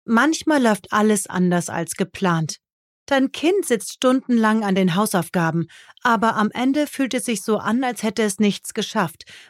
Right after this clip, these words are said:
weil der Bruder schon viel früher fertig war. Für Kinder mit A D H S sind solche Tage besonders zermürbend. Sie geben so richtig Gas und trotzdem kommt kein zufriedenstellendes Ergebnis dabei heraus.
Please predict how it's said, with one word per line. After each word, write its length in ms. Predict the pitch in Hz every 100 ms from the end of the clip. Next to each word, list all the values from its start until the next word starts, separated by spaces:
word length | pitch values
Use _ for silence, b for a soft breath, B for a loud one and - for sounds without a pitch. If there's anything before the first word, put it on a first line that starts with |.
| -
weil 120 | 233
der 120 | 208
Bruder 460 | 190 196 277 240 202
schon 240 | - 196
viel 200 | 214 226
früher 380 | - 233 214 160
fertig 440 | - 160 160 -
war. 220 | 170 156 - _ _ _ _ _ _
Für 180 | - 285
Kinder 360 | 277 277 285 277
mit 180 | 277 -
A 140 | 247
D 160 | 240 214
H 180 | 233
S 160 | 202 277
sind 180 | 247 208
solche 320 | 220 214 220
Tage 300 | - 220 208
besonders 520 | 190 185 202 202 185
zermürbend. 600 | - 190 190 180 156 - _ _ _ _ _ _
Sie 160 | - 254
geben 300 | 262 269 254
so 100 | 247
richtig 480 | 269 - 254 202 -
Gas 440 | 247 180 165 - B B B
und 220 | - 254
trotzdem 540 | - 262 277 - 269 262
kommt 280 | - 240 -
kein 180 | 226
zufriedenstellendes 960 | 208 226 - 233 277 - 226 208 202 190
Ergebnis 500 | 180 202 214 170 -
dabei 260 | 165 160
heraus. 560 | 165 170 165 165 156 -